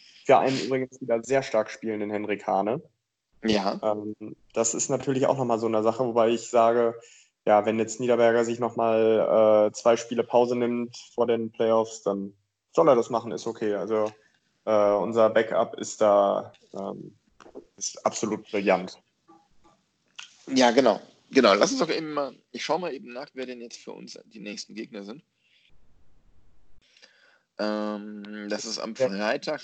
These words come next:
Speaker 1: Bremerhaven
Speaker 2: Berlin
Speaker 1: wir
Speaker 2: auswärts.
Speaker 1: haben, dann, äh, Krefeld zu Hause und zum Schluss Nürnberg auswärts.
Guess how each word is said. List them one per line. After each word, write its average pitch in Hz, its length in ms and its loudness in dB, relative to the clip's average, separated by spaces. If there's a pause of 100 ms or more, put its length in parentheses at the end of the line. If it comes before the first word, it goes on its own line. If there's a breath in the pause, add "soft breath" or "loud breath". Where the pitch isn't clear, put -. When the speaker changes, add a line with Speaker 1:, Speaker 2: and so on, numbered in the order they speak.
Speaker 1:
Bremerhaven 131 200 -6
Speaker 2:
Berlin 120 340 0
Speaker 1:
wir 104 120 -6
Speaker 2:
auswärts. 151 580 -8
Speaker 1:
haben, 147 500 -2 (1080 soft breath)
dann, 127 440 0
äh, 113 720 2
Krefeld 139 540 0
zu 135 160 -2
Hause 131 300 4
und 123 200 0
zum 127 160 -8
Schluss 123 300 -4
Nürnberg 117 400 2
auswärts. 101 680 -2